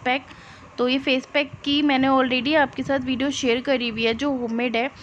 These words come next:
बेसन, हल्दी, अ, yogurt और, you can say curd, sorry, और,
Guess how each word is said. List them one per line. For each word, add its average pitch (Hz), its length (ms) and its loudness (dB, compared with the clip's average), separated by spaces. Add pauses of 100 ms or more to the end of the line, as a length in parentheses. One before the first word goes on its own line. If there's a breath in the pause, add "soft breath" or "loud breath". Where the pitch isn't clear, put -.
(400 loud breath)
बेसन, 247 540 0
हल्दी, 240 760 -2 (360)
अ, 208 280 2
yogurt 226 800 2 (760 loud breath)
और, 233 440 4
you 233 220 -2
can 240 180 -2
say 262 80 -2 (120)
curd, 247 440 2
sorry, 247 440 -6 (120)
और, 220 500 0